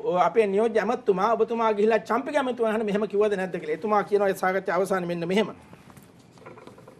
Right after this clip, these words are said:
ඔබත් සමාජීය ආණ්ඩුව සම්බන්ධන පසුගිය කාලේ විවිධ වේතන එල්ල කළා. ඔව්, එජාපයේ මේ මාස තුනේ ක්‍රියාකාරීත්වය බැලුම අලුත් ක්‍රියාකාරීත්වයට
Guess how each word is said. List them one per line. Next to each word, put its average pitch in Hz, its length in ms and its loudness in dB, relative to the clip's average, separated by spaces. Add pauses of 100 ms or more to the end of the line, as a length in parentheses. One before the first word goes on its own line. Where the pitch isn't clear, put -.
(320)
ඔබත් 233 260 4
සමාජීය 220 580 6
ආණ්ඩුව 214 360 4
සම්බන්ධන 220 440 0
පසුගිය 208 340 -4
කාලේ 226 200 4
විවිධ 208 260 2
වේතන 220 260 4
එල්ල 190 200 2
කළා. 117 280 -6
ඔව්, 226 200 12 (220)
එජාපයේ 226 460 6
මේ 202 160 2
මාස 208 280 2
තුනේ 214 240 -2
ක්‍රියාකාරීත්වය 208 560 4
බැලුම 214 220 0
අලුත් 196 280 2
ක්‍රියාකාරීත්වයට 202 960 4